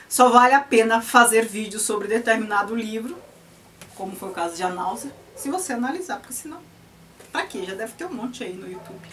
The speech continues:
Então, assim, são esses os meus critérios. Eu não sei se esse vídeo vai servir pra alguma coisa, pra alguém, mas enfim,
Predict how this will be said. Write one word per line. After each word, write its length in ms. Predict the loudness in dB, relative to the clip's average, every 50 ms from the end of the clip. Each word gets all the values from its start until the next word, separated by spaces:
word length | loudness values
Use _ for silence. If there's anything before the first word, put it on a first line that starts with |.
| -20 -20 -10 2
Então, 200 | 4 6 6 6
assim, 400 | 6 6 4 4 4 4 2 0 -6 -18 -20 -20 -20 -20 -20 -20 -20 -20 -10 -6 -2 -2 2 4
são 180 | 4 6 6
esses 280 | 6 6 4 2 0 0
os 60 | 0
meus 240 | 2 2 2 0 0
critérios. 680 | -2 -6 -8 -8 2 6 8 8 10 8 8 6 4 2
Eu 100 | 2 2
não 80 | 0 0
sei 300 | 0 4 4 4 4 4
se 200 | 2 2 2 2
esse 200 | 2 0 -2 -4
vídeo 280 | -6 -8 -10 -12 -8
vai 300 | 0 2 4 4 4 4
servir 680 | 2 2 0 -2 -2 -4 -4 -2 0 0 0 0 -2 -4
pra 160 | -4 0 0
alguma 420 | 0 0 0 -2 -4 -4 -4 -4
coisa, 300 | -6 -4 -2 0 0 0
pra 200 | -2 0 2 2
alguém, 420 | 2 2 2 0 -2 0 0 2 2
mas 220 | 2 2 2 2 2
enfim, 360 | 0 0 -2 -6 -10 -10